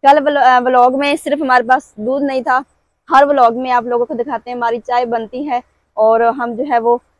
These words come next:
happy होते हैं। लेकिन कल वाले vlog में ये मुझे जो है ना वो पढ़ने को मिला कि आप इतने भी गरीब नहीं है कि आपके पास दूध नहीं है। अल्हम्दुलिल्लाह जी हमारे पास दूध है, जितना भी है, थोड़ा सा भी है ना, तो मैं वो भी आप लोगों को बताती हूँ कि अल्हम्दुलिल्लाह जी हमारे लिए बहुत ज़्यादा है, मेरे बच्चों को दूध मिल रहा है,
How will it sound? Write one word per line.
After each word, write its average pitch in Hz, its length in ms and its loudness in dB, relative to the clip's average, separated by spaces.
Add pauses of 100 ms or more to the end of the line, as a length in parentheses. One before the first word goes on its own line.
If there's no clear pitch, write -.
(140)
happy 247 260 2
होते 254 300 -4
हैं। 254 180 -2
लेकिन 240 320 -4
कल 262 180 0
वाले 240 280 0
vlog 220 320 0
में 240 160 -8
ये 240 120 -6
मुझे 240 300 0
जो 214 360 -8
है 226 80 -12
ना 233 60 -4
वो 240 80 -6
पढ़ने 262 300 -8
को 247 100 -18
मिला 233 240 -4
कि 240 140 -6
आप 233 420 2 (380)
इतने 294 280 2
भी 330 120 2
गरीब 285 280 2
नहीं 277 140 -2
है 262 60 -4
कि 269 60 0
आपके 247 180 -4
पास 254 200 -2
दूध 247 200 -4
नहीं 254 120 -4
है। 247 60 0
अल्हम्दुलिल्लाह 254 520 -2
जी 254 100 -6
हमारे 240 300 -2
पास 254 260 -6
दूध 262 220 -6
है, 277 180 2
जितना 262 380 -6
भी 311 140 -4
है, 294 140 2 (380)
थोड़ा 285 180 6
सा 330 140 0
भी 311 140 -2
है 311 120 -2
ना, 311 100 -4
तो - 360 -8
मैं 302 140 4
वो 311 140 6
भी 311 140 -2
आप 285 120 0
लोगों 277 200 0
को 269 60 -6
बताती 262 280 0
हूँ 285 100 -2
कि 277 60 2
अल्हम्दुलिल्लाह 269 540 0
जी 294 220 -2
हमारे 269 340 -2
लिए 285 180 -4
बहुत 262 360 -2
ज़्यादा 254 280 2
है, 294 160 -4
मेरे 269 200 -4
बच्चों 247 280 -4
को 269 120 0
दूध 254 220 -4
मिल 247 200 -8
रहा 262 160 2
है, 277 80 0